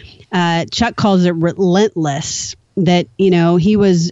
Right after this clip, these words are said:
A D H D, dyslexic kid who barely graduated from high school. I mean, literally.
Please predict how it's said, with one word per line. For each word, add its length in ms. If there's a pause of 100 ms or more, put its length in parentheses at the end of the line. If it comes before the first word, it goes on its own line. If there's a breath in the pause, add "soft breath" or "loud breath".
A 160
D 200
H 260
D, 420
dyslexic 680
kid 480
who 300
barely 360
graduated 440
from 140
high 260
school. 600
I 60
mean, 260
literally. 1080